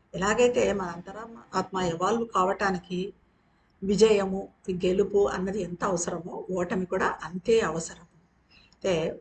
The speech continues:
ఈ ఓటమితో అక్కడ మనం నేర్చుకున్న ఏదేదో ఉంటుంది. అసలు సంఘటనలే లేనటువంటి జీవితం కన్నా విఫలమైన అలాంటి జీవితం ఇంకా అధికంగా కూడా ఉపయోగకరం అవుతుందనే దాంట్లో సందేహం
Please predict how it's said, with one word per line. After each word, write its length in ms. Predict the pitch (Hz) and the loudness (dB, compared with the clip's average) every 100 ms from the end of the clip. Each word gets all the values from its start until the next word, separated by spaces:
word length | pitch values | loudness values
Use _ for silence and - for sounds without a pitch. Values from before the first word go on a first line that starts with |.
| 226 | -10
ఈ 100 | 180 180 | -4 -2
ఓటమితో 420 | 208 233 226 262 | 0 2 4 2
అక్కడ 220 | 262 208 | 2 0
మనం 240 | 185 180 170 | 0 0 2
నేర్చుకున్న 440 | 180 185 214 202 | 0 0 -2 0
ఏదేదో 460 | 190 190 185 285 - | 2 2 2 0 0
ఉంటుంది. 420 | 190 - 196 160 - _ - - - - | -6 2 2 2 -12 _ -20 -20 -8 2
అసలు 300 | - 370 359 | 6 8 8
సంఘటనలే 840 | - 220 262 320 320 311 302 277 | 8 6 8 4 4 4 6 6
లేనటువంటి 640 | 262 254 240 233 220 214 | 6 4 4 4 4 2
జీవితం 460 | 185 202 233 233 214 | 0 0 0 0 -2
కన్నా 480 | 226 220 190 160 170 _ _ _ _ - 190 | 0 0 2 0 -4 _ _ _ _ 0 6
విఫలమైన 580 | 214 262 294 285 285 311 359 - 196 | 6 6 6 6 4 4 2 0 -2
అలాంటి 440 | 185 269 320 285 | 4 4 2 -2
జీవితం 480 | 226 214 214 185 180 | -2 0 2 0 0
ఇంకా 240 | 196 208 | -2 2
అధికంగా 580 | 262 196 202 214 190 180 | 2 4 2 0 2 0
కూడా 300 | 180 180 262 | 2 4 4
ఉపయోగకరం 720 | 262 - 202 208 196 185 180 | 2 4 6 6 2 0 -2
అవుతుందనే 540 | 175 175 170 165 175 | -2 -4 -6 -8 -6
దాంట్లో 300 | 175 175 247 | -4 -4 -2
సందేహం 540 | 277 170 175 175 202 | -2 -2 -2 -2 -2